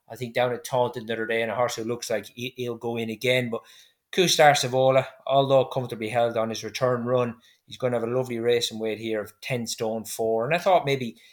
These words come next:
he was one to throw into the mix here, but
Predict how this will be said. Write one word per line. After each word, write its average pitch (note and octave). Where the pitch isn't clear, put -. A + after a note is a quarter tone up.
he D3+
was A2+
one A2+
to A2+
throw A#2+
into A2+
the A2
mix A2+
here, A#2
but B2